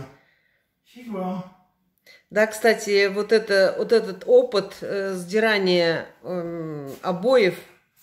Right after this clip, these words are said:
Speaker 2: это впервые у нас вот именно вот такие, это хорошие, дорогие обои. Флизелиновые.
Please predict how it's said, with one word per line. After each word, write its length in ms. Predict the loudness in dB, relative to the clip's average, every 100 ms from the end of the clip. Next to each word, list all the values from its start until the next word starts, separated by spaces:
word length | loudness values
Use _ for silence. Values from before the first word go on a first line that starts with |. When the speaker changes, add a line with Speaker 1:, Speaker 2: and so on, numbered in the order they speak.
| _ _ -20 -10
Speaker 2:
это 180 | -6 -4
впервые 600 | 0 0 2 0 2 2
у 80 | 4
нас 320 | 2 0 -4
вот 160 | -6 -6 -6
именно 360 | 0 4 4
вот 120 | 2
такие, 340 | -2 -6 -2 -2
это 200 | 0 -2
хорошие, 680 | 0 2 4 4 4 0 0
дорогие 640 | 0 0 -2 -4 0 0
обои. 520 | 0 -4 -4 -4 -8 -12 -20 -20 -20 -20 -20 _ _ -20 -20 -20 -4
Флизелиновые. 1040 | -4 -2 0 4 4 2 0 -4 -8